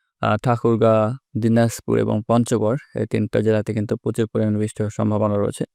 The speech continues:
আমি যদি একটু জুম আউট করি, আপনারা দেখতে পাচ্ছেন ময়মনসিংহ, ময়মনসিংহের,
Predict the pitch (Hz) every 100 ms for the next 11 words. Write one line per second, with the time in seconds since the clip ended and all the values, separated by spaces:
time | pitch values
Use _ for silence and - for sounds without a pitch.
0 | _ _ _ _ _ _ _ - 110 113
1 | 110 110 117 113 117 117 120 117 113 117
2 | 113 127 _ _ 107 107 113 107 110 110
3 | 117 110 107 110 107 117 113 113 113 110
4 | 120 113 117